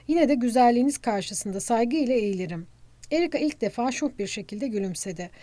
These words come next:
"Kadınlara kompliman yapmayı çok iyi biliyorsunuz Sayın Müdür." Habibi ses çıkarmadan sadece gülümsedi. Sonra kapıya doğru yürürken "Sizlere bol şanslar dilerim," diye mırıldandı.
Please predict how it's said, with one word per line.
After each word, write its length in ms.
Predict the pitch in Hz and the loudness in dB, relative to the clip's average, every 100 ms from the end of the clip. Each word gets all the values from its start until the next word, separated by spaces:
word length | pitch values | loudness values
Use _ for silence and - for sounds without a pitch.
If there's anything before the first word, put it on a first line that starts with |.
| - - | -20 -4
"Kadınlara 480 | 254 247 277 277 311 | 0 2 4 4 4
kompliman 500 | 269 247 254 269 302 | 2 2 0 2 2
yapmayı 420 | 247 208 226 285 | 2 -2 -2 -2
çok 220 | 339 330 | -2 -2
iyi 180 | 320 214 | -2 0
biliyorsunuz 520 | 196 190 175 196 190 | 0 -2 -2 -6 -6
Sayın 300 | - 190 180 | -4 -4 -6
Müdür." 380 | 175 165 175 156 - - - | -6 -8 -10 -12 -18 -20 -8
Habibi 420 | 247 254 233 285 | -2 -2 0 0
ses 220 | 285 247 | 0 -2
çıkarmadan 580 | 233 262 247 247 196 202 | -2 2 2 2 -2 -2
sadece 480 | 202 277 240 196 254 | 0 -2 -2 -4 -4
gülümsedi. 600 | 202 185 165 196 165 175 - - - | -4 -4 -6 -8 -8 -12 -14 -20 -6
Sonra 300 | - 302 294 | 6 6 6
kapıya 340 | 269 269 262 | 2 4 4
doğru 280 | 220 202 185 | 4 2 0
yürürken 500 | 180 175 160 247 285 | -2 -6 -6 -2 0
"Sizlere 480 | 277 277 254 277 220 | 0 2 4 4 4
bol 140 | 254 | 2
şanslar 560 | 247 254 247 277 269 202 | 4 0 0 2 2 0
dilerim," 360 | 185 185 180 | -4 -4 -4
diye 140 | 180 277 | -2 0
mırıldandı. 680 | 247 208 180 175 165 170 | 0 0 -2 -4 -6 -8